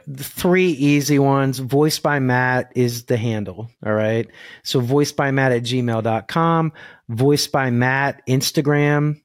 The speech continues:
You can message me there. Um, Matt Bertho on Facebook. Just send me a message,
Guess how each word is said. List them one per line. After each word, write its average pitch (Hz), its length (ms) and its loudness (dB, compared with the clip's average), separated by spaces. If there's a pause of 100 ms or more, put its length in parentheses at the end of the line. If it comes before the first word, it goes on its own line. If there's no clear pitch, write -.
(120)
You 123 140 -6
can 120 180 0
message 127 380 0
me 123 140 0
there. 151 500 0 (460)
Um, 113 580 0 (120)
Matt 139 360 -2
Bertho 156 760 2
on 127 160 0
Facebook. 113 600 -4 (180)
Just 123 360 -6 (240)
send 123 200 -4
me 123 100 0
a 120 60 0
message, 113 600 -4